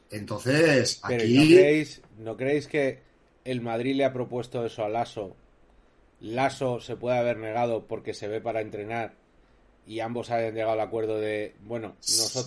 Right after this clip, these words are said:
Speaker 1: Sí,
Speaker 2: no nos
Speaker 1: sí, se ha
Speaker 2: arriesgamos".
Speaker 1: podido, si se ha podido, se ha podido encabezar, si yo no digo que se haya podido encabronar Pablo o Lasso.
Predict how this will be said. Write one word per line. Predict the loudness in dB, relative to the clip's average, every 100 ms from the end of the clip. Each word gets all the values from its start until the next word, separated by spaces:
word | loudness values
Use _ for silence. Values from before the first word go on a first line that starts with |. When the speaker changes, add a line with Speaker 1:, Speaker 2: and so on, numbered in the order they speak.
| 8
Speaker 1:
Sí, | 12 12
Speaker 2:
no | 12
nos |
Speaker 1:
sí, | 12 10
se | 6
ha |
Speaker 2:
arriesgamos". | 8 8 10 10 12
Speaker 1:
podido, | 10 10
si | 4 6
se |
ha | 6
podido, | 8 6 6 4
se | -2
ha |
podido | 0 0
encabezar, | 2 4 2 0 -6
si | -4
yo | 0
no | 2
digo | 2
que | 4
se | 6
haya | 6 4
podido | 2 4
encabronar | 4 4 4 4 4 2 2 2 4
Pablo | 2 4 0
o | 0 2
Lasso. | 0 0 -6